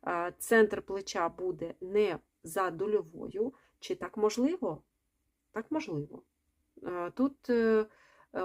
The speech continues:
от прям такої чіткості, якщо в нас особливо є малюнок, вже ми не можемо мати за дольовою саме по цій серединній лінії. Тож ми будемо дотримуватись малюнка.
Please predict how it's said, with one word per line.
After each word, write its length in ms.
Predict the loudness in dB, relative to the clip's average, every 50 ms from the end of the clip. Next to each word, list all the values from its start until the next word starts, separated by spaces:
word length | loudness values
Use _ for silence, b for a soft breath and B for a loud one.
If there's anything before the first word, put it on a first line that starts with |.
| -2 0
от 200 | 0 0 0 -2
прям 260 | 0 4 4 4 4
такої 380 | 2 0 2 4 4 4 2
чіткості, 800 | 0 -4 -8 -4 -2 -2 -2 -2 -2 -4 -4 -4 -4 -8 -10 -8
якщо 240 | -8 -8 -8 -8 -6
в 40 | -6
нас 200 | -6 -6 -6 -8
особливо 440 | -12 -10 -8 -8 -6 -6 -4 -4 -4
є 140 | -4 -2 -4
малюнок, 580 | -4 -4 -6 -6 -8 -8 -8 -10 -14 -18 -20 _ B B B B B B
вже 300 | -12 -8 -2 4 6 8
ми 120 | 8 8
не 100 | 8 8
можемо 720 | 6 6 8 8 8 8 6 2 -6 -8 -8 -8 -10 -10 -12
мати 600 | -10 -6 -2 -2 -2 -2 -2 -6 -10 -10 -10 -12 -14
за 440 | -12 -4 -2 0 2 2 2 0 -2 -8 -16 -20 -20 -20 -20 -20 -20 _ _ _ -20 _ _ _ _ -20 -16 _
дольовою 640 | -4 -2 0 0 0 0 0 0 4 6 6 6 4
саме 340 | 2 -4 -6 -4 -4 -4 -6
по 260 | -8 -8 -10 -10 -10 b b b b b b b b
цій 380 | -8 -4 -2 -2 -2 -2 -4 -8 -10 -12
серединній 1120 | -12 -8 -4 -4 -2 -2 0 2 2 2 2 0 -2 -2 -2 -2 -4 -4 -6 -8 -8 -6 -6
лінії. 380 | -4 -4 -4 -4 -4 -6 -8 -8 -8 B B B B B
Тож 180 | -14 -12 -6 -2
ми 160 | 0 0 0
будемо 340 | 0 0 -2 -2 -2 -2 -2
дотримуватись 640 | -4 -6 -6 -4 -2 -2 -2 -2 -4 -6 -10 -10 -8
малюнка. 440 | -8 -8 -8 -8 -10 -10 -12 -16 -20